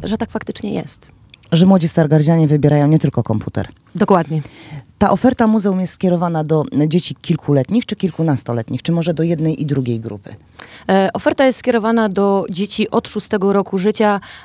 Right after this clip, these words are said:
Speaker 1: e, do, powiedzmy, piętnastego. E, natomiast jeśli ktoś chciałby do nas przyprowadzić, powiedzmy, pięciolatka, też można, ale takie, em, dzieci młodsze muszą zostać pod opieką rodziców.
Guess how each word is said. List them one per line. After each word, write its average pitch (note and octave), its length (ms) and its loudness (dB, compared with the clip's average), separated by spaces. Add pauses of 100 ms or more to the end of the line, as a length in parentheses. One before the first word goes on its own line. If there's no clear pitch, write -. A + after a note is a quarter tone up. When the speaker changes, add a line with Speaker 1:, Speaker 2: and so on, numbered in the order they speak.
(100)
Speaker 1:
e, F#3 320 0
do, D#3+ 260 0
powiedzmy, G3+ 540 -4
piętnastego. F#3+ 720 -2 (280)
E, G3 220 0
natomiast A#3 460 0
jeśli A#3 220 -6
ktoś A#3 200 -4
chciałby G#3+ 300 0
do G3 100 0
nas G3+ 200 0
przyprowadzić, G3 600 -4
powiedzmy, F#3+ 580 0
pięciolatka, F#3+ 720 -2 (320)
też B3 220 0
można, A#3+ 420 2 (160)
ale G#3+ 180 -2
takie, G#3 460 0
em, F3+ 520 -2 (120)
dzieci G3 240 -2
młodsze G3 460 0
muszą G3 320 -2
zostać - 260 -6
pod D#3 120 -8
opieką D#3 280 -6
rodziców. - 440 -12